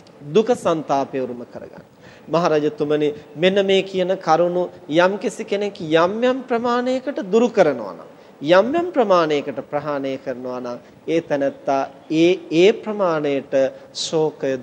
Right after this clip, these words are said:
දුක, සන්තාපය දුරු කරගෙන යථාර්ථය දකින්නයි කියලා නාරද මහරහතන් වහන්සේ දේශනා කළා. ඉන් අනතුරු උන්වහන්සේ පැහැදිලි කරනවා කොහොමද මේ විදිහට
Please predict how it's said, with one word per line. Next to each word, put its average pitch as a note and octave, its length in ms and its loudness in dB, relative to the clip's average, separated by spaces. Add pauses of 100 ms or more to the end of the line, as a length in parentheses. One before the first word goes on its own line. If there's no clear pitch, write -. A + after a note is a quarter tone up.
දුක, D#3+ 260 -6
සන්තාපය C3 840 -6 (140)
දුරු E3+ 260 0
කරගෙන B2+ 540 -4 (320)
යථාර්ථය C#3 880 -6
දකින්නයි A#2+ 580 -10
කියලා A#2+ 400 -8 (360)
නාරද C3 440 -6
මහරහතන් A#2+ 640 -14
වහන්සේ A#2 480 -14
දේශනා A2+ 480 -14
කළා. - 240 -20 (1300)
ඉන් A#3 140 2
අනතුරු D#4+ 460 2
උන්වහන්සේ G#3+ 500 -2
පැහැදිලි G3 600 0
කරනවා C#3+ 560 0 (220)
කොහොමද C4+ 520 0 (680)
මේ F3+ 280 4
විදිහට G#3 400 -4